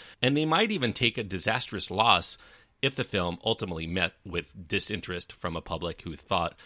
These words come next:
maybe it was too late to come out with a follow-up. They ended up, in the end, putting up about eighteen point five million dollars to make Aliens, which was more than the first film, but not by a lot if you factor in inflation. It really did feel like a film with twice that budget when you watch it,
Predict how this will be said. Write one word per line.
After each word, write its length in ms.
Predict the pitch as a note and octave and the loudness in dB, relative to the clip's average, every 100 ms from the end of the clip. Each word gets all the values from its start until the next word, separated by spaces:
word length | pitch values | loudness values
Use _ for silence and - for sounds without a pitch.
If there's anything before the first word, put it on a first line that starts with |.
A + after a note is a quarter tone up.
| - - - | -20 -18 2
maybe 300 | A2 A#2 A2 | 4 6 4
it 40 | |
was 160 | F#2+ - | 0 -2
too 160 | A#2+ | -4
late 240 | F2+ F2 - | -2 -2 -2
to 80 | |
come 180 | - F#2 | -6 -4
out 200 | E2 D2+ - | -4 -4 -10
with 220 | F2 D#2 D#2+ | -12 -10 -6
a 60 | |
follow-up. 480 | G2 G#2+ F#2 D#2+ - _ _ | 2 4 4 -2 -6 _ _
They 120 | C#3+ G3+ | 2 4
ended 200 | G#3 F#3 | 4 2
up, 160 | - - | 0 -2
in 120 | G#3+ | 0
the 140 | A3+ C#3 | 4 4
end, 220 | A#2 - | 2 0
putting 240 | F#3+ E3 | -2 0
up 100 | C#3 | -2
about 260 | A#2+ G#2+ - | 2 2 2
eighteen 340 | E3+ E3+ F3 C#3+ | -4 -4 -4 -4
point 260 | C3 A2 | -4 -6
five 360 | - G2 G2 F#2+ | 0 2 2 0
million 220 | G2+ F#2+ | -2 0
dollars 360 | F2+ E2+ D#2+ - | 2 2 0 -6
to 100 | - | -6
make 440 | F#2+ A2 A2+ - - - | 2 4 2 -2 -12 -4
Aliens, 720 | F#2+ E2+ D2+ E2 F#2 - - - - - - | -2 -2 -6 -8 -6 -8 -10 -14 -20 -20 0
which 200 | F#3 G#3 | 0 6
was 200 | A#3 G3+ | 8 8
more 240 | D#3 D3+ | 6 4
than 180 | D3+ D#3+ | 4 0
the 60 | D#3+ | -2
first 260 | - C#3 | -2 -2
film, 200 | - A#2 | 0 0
but 120 | D#3+ A#3 | 0 0
not 200 | B3 G3 | 0 4
by 100 | C3+ | 4
a 80 | |
lot 280 | A#2 G#2+ G#2+ | 6 6 4
if 100 | A2+ | 0
you 80 | G2 | -4
factor 380 | - F2+ - F2+ | -4 -6 -4 -6
in 80 | E2+ | -6
inflation. 560 | D2 - F#2+ - G2+ | -8 -8 -6 -4 -4
It 100 | B2 | 2
really 220 | G#3 A#3 | 2 2
did 200 | D#3 E3 | 2 0
feel 280 | C3+ D3 C3+ | 0 0 0
like 180 | A#2+ A2 | 2 0
a 60 | A2+ | -4
film 420 | - G2+ F#2+ F#2 | -4 -2 0 -2
with 140 | E2+ | -6
twice 300 | - - C#3+ | -2 -2 -2
that 180 | - C#2+ | -4 -4
budget 340 | E2 D2+ - | -4 -4 -8
when 160 | F#2 F2+ | -8 -6
you 80 | F2 | -2
watch 300 | G2+ G#2+ - | 0 0 -4
it, 140 | D#2 | -8